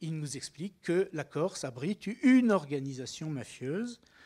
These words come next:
euh, qui a infiltré les administrations françaises, la justice, la police, les banques, euh, qui menace la France, la démocratie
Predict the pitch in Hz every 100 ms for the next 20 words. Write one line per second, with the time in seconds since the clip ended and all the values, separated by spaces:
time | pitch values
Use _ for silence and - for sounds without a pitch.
0 | - - - _ 131 117 117 117 - 226
1 | 196 175 - 175 - - 170 151 135 135
2 | 143 139 - - 127 - - 135 131 -
3 | 123 - 131 151 220 185 147 135 123 -
4 | - 143 180 - 123 120 104 139 170 127
5 | 104 120 139 180 - _ - - - _
6 | 156 131 123 - - 226 190 165 160 -
7 | 135 - - 139 185 202 - 151 131 147
8 | 147 139 135 - 107 - 151 175 196